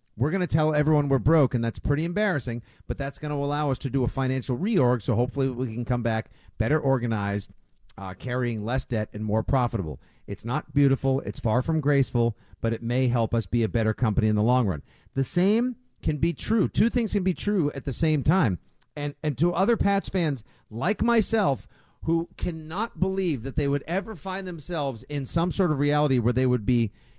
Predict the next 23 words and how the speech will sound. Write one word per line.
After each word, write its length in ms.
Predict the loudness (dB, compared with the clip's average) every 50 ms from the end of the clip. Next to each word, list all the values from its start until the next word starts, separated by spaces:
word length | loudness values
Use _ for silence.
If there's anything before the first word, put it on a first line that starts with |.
| -10 -4
if 220 | -4 -4 -2 -2
not 240 | -2 0 0 0 0
hoping 400 | 2 2 2 4 4 4 2 2
it, 100 | 0 -4 -6 -10 -10 -6
not 260 | -2 0 0 0 0
rooting 480 | 2 4 6 6 6 6 4 2 -2 -2 -2
openly, 440 | -2 -2 0 0 -2 -2 -4 -6
but 200 | -4 -4 -6 -6
sort 360 | -8 -10 -4 0 0 0 0 0
of 80 | -2
kind 240 | -2 -2 -2 0 -2
of 60 | -4
secretly 440 | -2 -2 -2 0 0 -2 0 0 -2
hoping 360 | -2 0 0 0 2 2 0 0
the 100 | 0 0
Patriots 460 | -2 -2 -2 -4 -4 -6 -6 -4 -6
would 120 | -8 -4
lose 220 | -2 -2 -2 -2 -2
so 80 | -4 -4
that 120 | -4 -4
they 100 | -4 -4
could 220 | -2 0 0 0 2
get 240 | 2 0 0 0